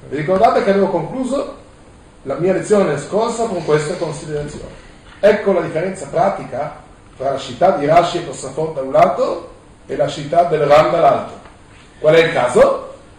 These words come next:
Il caso in cui, dopo aver messo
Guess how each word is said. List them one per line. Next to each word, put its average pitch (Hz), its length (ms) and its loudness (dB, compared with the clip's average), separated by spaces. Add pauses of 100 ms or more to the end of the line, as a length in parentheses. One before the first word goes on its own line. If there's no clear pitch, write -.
(100)
Il 113 100 -16
caso 202 320 2
in 196 100 0
cui, 190 500 0 (200)
dopo 196 400 4
aver 156 240 0
messo 175 680 -4